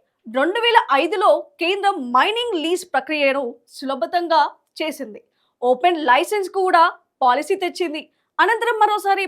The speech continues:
ప్రైవేట్ కంపెనీలను ఆహ్వానించారు. ఈ క్రమంలోనే బెంగళూరుకు చెందిన జియో మైసూర్ సర్వీసెస్ లిమిటెడ్ ముందుకు వచ్చింది.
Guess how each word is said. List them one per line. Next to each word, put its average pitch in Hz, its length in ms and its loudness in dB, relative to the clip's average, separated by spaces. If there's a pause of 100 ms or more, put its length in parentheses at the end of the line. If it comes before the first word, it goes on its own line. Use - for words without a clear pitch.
(100)
ప్రైవేట్ 247 380 -2
కంపెనీలను 311 500 -2 (300)
ఆహ్వానించారు. 277 640 -4 (460)
ఈ - 100 -2
క్రమంలోనే 330 560 2 (320)
బెంగళూరుకు 403 560 -2
చెందిన 359 260 -2 (320)
జియో 294 240 0 (180)
మైసూర్ 349 520 -4
సర్వీసెస్ 254 520 -4 (140)
లిమిటెడ్ 254 360 -6 (340)
ముందుకు 453 400 0
వచ్చింది. - 360 -12